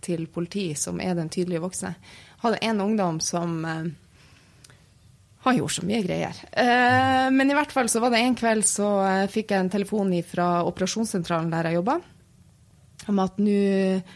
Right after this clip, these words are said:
var det en biljakt. Politiet lå etter, og de var sikre på at det var den ungdommen her som jeg har fulgt opp over tid. Og liksom bare, «Hva skal vi gjøre? Det her er vi jo redd for, både at vi må bare avbryte, og, men han har jo den bilen.»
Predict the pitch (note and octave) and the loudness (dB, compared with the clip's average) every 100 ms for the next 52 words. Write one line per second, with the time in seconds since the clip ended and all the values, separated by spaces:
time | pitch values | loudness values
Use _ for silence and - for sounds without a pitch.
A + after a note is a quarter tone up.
0 | - F3+ F#3+ E3 E3 F#3 E4+ - - - | -4 0 0 0 -2 0 -2 -4 -12 -14
1 | - A3 G3+ A3 G#3+ F#3 F3 F3+ F3 F#3 | -6 -4 -2 0 2 2 2 2 0 -2
2 | - C#4+ A#3 G#3+ G3+ G3+ F#3+ F3+ E3 F3 | -2 -2 0 0 0 -2 -4 -4 -4 -4
3 | E3+ F3+ F3 F3 F3+ F#3 E3 D#3+ E3 - | -2 -2 0 0 0 0 -2 -4 -6 -6
4 | F3 E3+ F3 F3 F3 E3+ - F3 E3+ F#3 | -4 -4 -4 -6 -6 -6 -6 -6 -6 -8
5 | - - - - - - - - - _ | -12 -20 -20 -20 -20 -20 -20 -20 -20 _
6 | - - - A#3 G#3 F#3+ F#3 F3 E3 E3+ | -20 -12 -2 0 2 0 0 0 0 -2
7 | - - - G#3+ F3 F3+ E3 F3 F3+ F3 | -6 -8 -6 -4 -2 -2 0 -2 -2 -2
8 | E3+ F3 E3 E3+ D#3+ - D#3+ - - D#3 | -2 0 0 -2 -4 -8 -10 -10 -6 -4
9 | D3+ - E3 - F3+ F3+ F3 F3 E3 D3 | -2 -4 -6 -10 -6 -4 -2 -2 -2 -4
10 | E3 E3+ D#3+ - D3 C#3+ D#3+ E3 G3 F3+ | -4 -4 -6 -6 -6 -6 -6 -6 -4 -2
11 | F#3 F#3 F3 E3 E3 F3 | 0 0 -2 -2 -4 -4